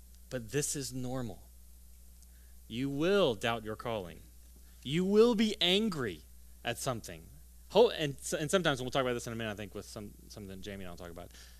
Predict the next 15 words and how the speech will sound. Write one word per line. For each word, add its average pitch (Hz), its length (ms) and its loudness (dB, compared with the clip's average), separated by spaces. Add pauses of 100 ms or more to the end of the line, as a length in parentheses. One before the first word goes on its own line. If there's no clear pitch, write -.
(180)
that 151 160 0
anger 151 420 4
can 127 260 -6
be, 120 340 -2 (220)
can 131 140 -8
be 120 120 0
a 110 60 -2
good 127 280 -4
thing, 90 220 -12 (100)
right? 107 240 -8 (540)
Um, 107 320 -4 (180)
we 113 100 -10
can 117 140 -8
sort 120 200 -4
of, 107 160 -4